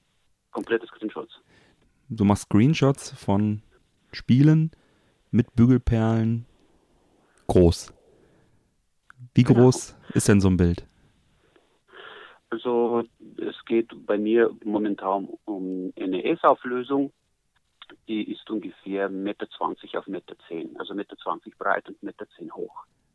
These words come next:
Speaker 1: Und wiegt ungefähr sieben Kilo.
Speaker 2: Wow. Wie viele Perlen sind da verarbeitet? Wie viele Stunden sitzt du da dran?
Speaker 1: Also pro Screenshot sind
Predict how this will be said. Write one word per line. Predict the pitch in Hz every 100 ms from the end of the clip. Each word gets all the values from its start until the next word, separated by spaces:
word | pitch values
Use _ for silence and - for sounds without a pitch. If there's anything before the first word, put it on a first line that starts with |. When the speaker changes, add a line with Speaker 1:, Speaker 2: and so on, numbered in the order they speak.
| _ _ - -
Speaker 1:
Und | - 107
wiegt | 117 -
ungefähr | 113 107 98 - 104
sieben | 101 104 98
Kilo. | - 95 87 - _ _ _ _ _ _ -
Speaker 2:
Wow. | 85 69 - _ _ _ _ _ _
Wie | -
viele | 104 120 117 113 - -
Perlen | 113 117 113
sind | 113
da | 110
verarbeitet? | - - 104 117 117 107
Wie | 110
viele | 107
Stunden | - 110 117 117 113 -
sitzt | 113 -
du |
da | 104
dran? | 101 107 117 _ _ _ _ _ _ _ _ _ _ _ - - - - - - _ 104
Speaker 1:
Also | - 113 113 _
pro | 117 127 139
Screenshot | - - - - - 156 156 151 - -
sind | 127 131 113